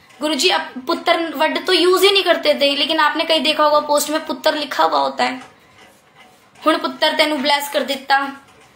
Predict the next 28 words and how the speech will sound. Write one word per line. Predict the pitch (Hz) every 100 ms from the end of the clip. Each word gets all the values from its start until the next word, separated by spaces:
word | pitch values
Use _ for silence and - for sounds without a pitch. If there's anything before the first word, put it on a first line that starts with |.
| _ - - -
कुछ | 427 403
होता | 330 359
है | 370
जो | 415 - 262 254 -
कुछ | 381 392
संगत | 370 320 330 -
जो | 262 302
है | 320 - 269
edit | 277 -
करती | 233 214 226
है, | 233
ये | 311
गुरुजी | 359 311 294 330
से | -
direct | 285 262 277 -
इसलिए | - 403 440
कह-, | 381 294
गुरुजी | 302 311 285
कहते | 302 254 240
थे | 311 440
क्योंकि | - - - - 381
जो | 381 302 -
समय | 311 277 320
आएगा | 294 262
ना | 320
बड़ा | 349 320
माड़ा | 269 233 254
आएगा। | 220 208 202 202